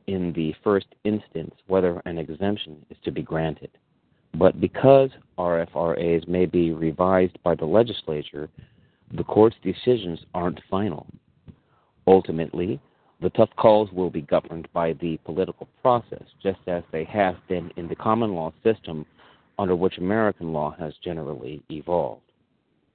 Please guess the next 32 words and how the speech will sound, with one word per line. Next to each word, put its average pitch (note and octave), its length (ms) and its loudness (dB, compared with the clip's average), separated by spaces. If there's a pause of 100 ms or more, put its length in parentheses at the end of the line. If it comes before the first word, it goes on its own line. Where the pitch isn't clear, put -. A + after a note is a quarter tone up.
(760)
From E2+ 140 0
this C3+ 220 4
observation A2 840 0
flow F#2 260 0
some F2+ 240 -8
other G2 240 0
conclusions. - 720 -8 (1040)
First, D3+ 260 6
as G2+ 120 -2
I G#2+ 80 2
explain A2+ 680 0 (100)
in F2 180 -4
Part G2+ 420 4
I G2+ 280 0
E, F2+ 220 -2
the C#2+ 80 -8
common C#3 360 0
law G2 160 2 (120)
framework F2 500 0 (160)
gives F#2+ 220 -2
exemption G#2+ 580 -4
supporters D#2+ 480 -6 (800)
some D3 180 8
of C#3 120 0
what B2+ 160 2
they A#2 120 2
want, G2 420 -2
despite - 580 -4 (160)
the - 60 -16
possibility D#2+ 720 -2
of D2 140 -6
legislative D#2 640 -6